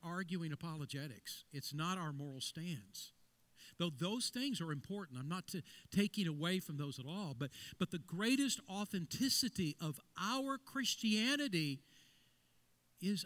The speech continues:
our love for each other, how we treat each other and for others.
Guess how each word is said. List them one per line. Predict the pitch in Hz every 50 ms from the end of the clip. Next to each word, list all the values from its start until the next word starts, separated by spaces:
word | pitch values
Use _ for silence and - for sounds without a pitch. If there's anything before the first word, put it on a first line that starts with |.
| - -
our | 175 196 214 220 233 226 208
love | 190 175 175 202 214 220 196
for | - - 185 165 175 -
each | - 175 190 180 - - -
other, | 170 185 214 214 185 117 104 - - - - _ _ _ _ _ _ _ _ _ _ _ _ _ _ _ _ _ _ _ _ _ _
how | - - 202 220
we | 247 262 233
treat | - - - - 220 220 226
each | 220 175 - -
other | 190 185 196 190 156 113 - _ _ _ _ _ _ - _ _ _ _ _ _ _ - _ _ - _ _ _ _ _ _ - - - _ _ _ _ _ _ _ _ _ _ - - - _ _ -
and | 147 156 139
for | - 147 143 -
others. | 131 135 - 170 - - - -